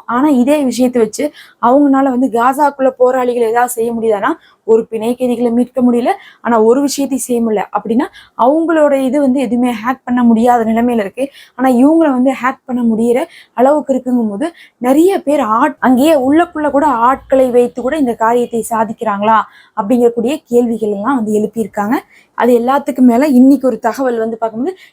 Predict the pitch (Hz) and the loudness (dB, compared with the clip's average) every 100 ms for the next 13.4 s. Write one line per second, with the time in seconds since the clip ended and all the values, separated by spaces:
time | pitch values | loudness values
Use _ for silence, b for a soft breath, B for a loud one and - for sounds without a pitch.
0 | - 214 262 294 269 247 247 233 214 220 | -14 -6 0 2 2 -2 -2 -4 -2 -2
1 | 226 - 185 - 233 202 196 196 233 233 | -2 -6 -8 -2 0 0 -2 -2 -2 0
2 | 240 247 233 226 220 240 240 226 226 B | -2 0 0 0 2 2 2 2 -2 B
3 | B 208 240 262 285 285 233 254 277 311 | B -2 2 4 4 2 0 0 0 2
4 | 349 311 254 214 196 185 247 247 226 220 | 2 2 2 2 -2 -2 0 0 -2 -2
5 | 220 269 233 233 - B B 247 269 262 | -2 -2 -2 -6 -10 B B 0 2 2
6 | 247 240 214 202 196 233 254 254 240 240 | 0 0 -6 -8 -4 -4 -4 -4 -4 -4
7 | 254 233 208 285 - b b 240 277 302 | -4 -4 -2 -4 -6 b b 0 2 4
8 | 262 320 302 - 269 233 254 262 247 233 | 4 4 0 -2 -4 -2 0 0 0 -6
9 | 226 220 220 196 180 b b 214 - 262 | -6 -6 -6 -6 -8 b b -8 -2 0
10 | 240 220 190 220 196 226 262 214 320 B | 0 -4 -4 -4 -2 2 2 2 -2 B
11 | B _ _ _ _ 196 233 294 339 311 | B _ _ _ _ -2 2 2 2 0
12 | 262 254 254 254 254 247 247 226 214 285 | 0 -2 -4 -2 0 0 0 -2 0 -4
13 | 294 - 240 269 | -6 -2 2 2